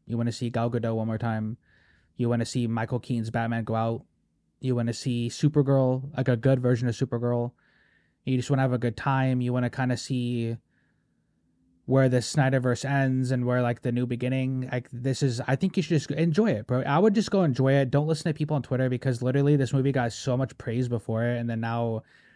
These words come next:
because of El-, Ezra Miller's alleged crimes, like, everybody's, like, jumping on the whole, "This movie sucks,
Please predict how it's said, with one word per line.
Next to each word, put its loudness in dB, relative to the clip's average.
because 2
of 0
El-, 0
Ezra 2
Miller's 2
alleged -2
crimes, -2
like, -4
everybody's, -2
like, -4
jumping -4
on -4
the -4
whole, -4
"This -10
movie -4
sucks, -2